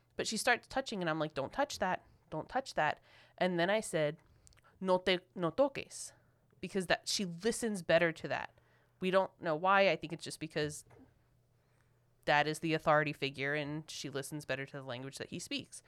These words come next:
So I'm like, "No toques, ven acá, blah, blah, blah." Whatever I said. I don't remember what I said. But I said a few things in her to Spanish, and she snapped right up and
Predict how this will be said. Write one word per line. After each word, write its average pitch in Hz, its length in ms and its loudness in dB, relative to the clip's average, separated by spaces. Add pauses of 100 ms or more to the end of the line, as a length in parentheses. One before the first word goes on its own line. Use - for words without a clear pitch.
(1500)
So - 160 0
I'm 165 60 2
like, 156 240 2
"No 180 100 4
toques, 175 400 0
ven 151 160 0
acá, 156 420 6
blah, - 20 0
blah, 139 380 0
blah." - 40 -2
Whatever 202 340 10
I 170 80 8
said. 131 240 2
I 147 80 4
don't 131 140 2
remember 131 260 -4
what 90 140 -4
I - 40 -2
said. - 280 -8 (100)
But 196 80 8
I 214 80 10
said 247 220 6
a - 20 6
few 240 180 0
things 220 240 0
in 196 100 -2
her 185 100 2
to 190 80 -4
Spanish, 139 400 -4
and 156 100 -10
she 175 160 -12
snapped - 360 -8
right 165 120 -2
up 123 160 -4
and 170 220 -8